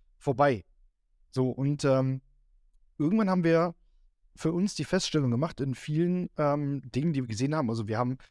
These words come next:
die ganzen Ausbildungsunterlagen, die wir selber bekommen haben, die haben wir uns alle mal angeschaut und haben dann festgestellt, dass die oftmals ein Problem aufweisen. Und das ist ganz oft, es wird, ähm, oftmals primär Methodenwissen vermittelt, aber viel zu wenig Prinzipienwissen.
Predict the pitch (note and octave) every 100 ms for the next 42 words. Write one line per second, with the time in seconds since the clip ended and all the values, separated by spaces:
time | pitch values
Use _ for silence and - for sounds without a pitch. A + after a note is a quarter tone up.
0 | _ - B2 B2+ C#3 B2+ - D3 D3+ C3
1 | - F3 E3 D3 D3 C#3 A#2+ B2 D#3+ C#3
2 | - D#3 D3 D3+ C3+ C3 C#3+ C3 - C3+
3 | A2+ D3+ F3+ - E3 D#3 C#3 D3 B2 F3+
4 | F3+ - - A#2 D#3+ - _ _ _ _
5 | C3+ - C#3+ D3 - C#3 C3+ C3+ - -
6 | _ - B2+ F3 G#3 - C3 D3+ G3+ C#3
7 | B2 A#2 C3+ E3+ B2+ B2 A#2+ - - -
8 | _ _ C3+ F3 - E3+ - - A#2+ D#3
9 | - - _ _ _ - C3+ C#3+ C#3+ D3+
10 | E3 - - D3+ D3 - - D#3+ C#3+ C3+
11 | C3+ C3+ B2+ B2+ - A3+ G#3 D#3 A#2+ A#2+
12 | C#3+ - B2+ A#2+ - G3 - - C3+ B2+
13 | G3+ F#3+ C3+ C3 B2+ - C#3 - F3 D#3+
14 | A#2+ G#2+ A2 G2+